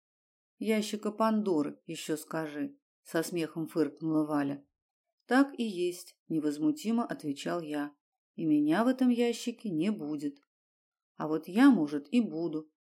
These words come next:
мечтательно проговорила Валя. «Чем я хуже Савеловой?» «Ты лучше», успокоил ее я и чмокнул в губы. «Слушай»,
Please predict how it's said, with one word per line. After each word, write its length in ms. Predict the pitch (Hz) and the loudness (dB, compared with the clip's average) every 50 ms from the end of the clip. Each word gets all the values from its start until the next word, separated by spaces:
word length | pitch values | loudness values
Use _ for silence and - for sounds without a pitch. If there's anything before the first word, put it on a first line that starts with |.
| _ - | _ -8
мечтательно 720 | 165 151 - - - - 156 151 151 156 156 156 147 147 | -8 -8 -8 -8 -4 -2 -2 -2 -2 -2 0 0 0 0
проговорила 760 | 147 - 165 147 147 151 151 160 156 156 151 151 147 151 147 | -2 -4 -4 -4 -4 -4 -4 -4 -4 -4 -4 -2 -2 -2 -2
Валя. 340 | 147 151 143 139 139 139 139 - _ _ _ _ _ _ | -2 -2 -2 -2 -2 -4 -6 -10 _ _ _ _ _ _
«Чем 280 | _ - - 285 294 247 | _ 2 6 6 8 8
я 180 | 214 202 196 190 | 6 4 -2 -2
хуже 320 | - - 196 170 156 160 | -2 -2 -2 -2 -4 -6
Савеловой?» 760 | - - 185 185 190 180 165 147 139 139 135 131 131 - 131 - _ _ _ _ _ _ _ _ _ _ | -6 -4 -4 -2 -2 0 0 0 0 0 -2 -4 -6 -8 -10 -14 _ _ _ _ _ _ _ _ _ _
«Ты 160 | - - 202 | -4 -4 -2
лучше», 480 | 202 202 202 202 190 - - - 160 151 _ _ _ | -2 -2 -2 -4 -4 -6 -10 -14 -14 -18 _ _ _
успокоил 680 | - 175 - - 170 160 156 160 - 180 170 160 156 151 | -20 -20 -8 -4 -4 -4 -4 -2 0 0 2 2 2 0
ее 360 | 151 156 151 147 151 151 151 | 0 -2 -4 -4 -4 -4 -6
я 300 | 143 147 165 180 202 202 - | -4 -4 -4 -4 -4 -6 -8
и 80 | - 151 | -10 -14
чмокнул 500 | - - 170 165 165 160 - 180 170 165 | -10 -6 -4 -4 -4 -4 -4 -6 -6 -6
в 100 | 160 160 156 | -8 -10 -8
губы. 360 | 165 156 143 139 139 143 - _ _ _ _ _ _ _ _ _ _ | -6 -4 -4 -4 -6 -8 -12 _ _ _ _ _ _ _ _ _ _
«Слушай», 560 | _ - - - 302 285 226 - - 151 143 | _ -6 0 2 4 4 2 2 -4 -12 -14